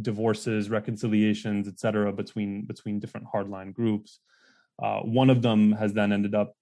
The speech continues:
becoming an affiliate of the Islamic State, so-called, right? So, you know, the, the,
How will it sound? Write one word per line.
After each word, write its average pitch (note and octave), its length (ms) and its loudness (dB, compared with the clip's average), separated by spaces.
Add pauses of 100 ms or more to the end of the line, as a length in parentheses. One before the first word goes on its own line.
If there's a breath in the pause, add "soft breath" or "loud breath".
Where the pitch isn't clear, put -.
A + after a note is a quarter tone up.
becoming G#2+ 420 -2
an G2+ 80 -4
affiliate G#2+ 380 0
of G2 100 -6
the G#2 80 -4
Islamic G2 380 -6
State, F#2+ 400 -8
so-called, G#2 560 -8 (240)
right? - 280 -14
So, G2+ 540 -10
you A2 80 -12
know, G2+ 120 -12
the, G2+ 280 -14 (100)
the, A2 200 -14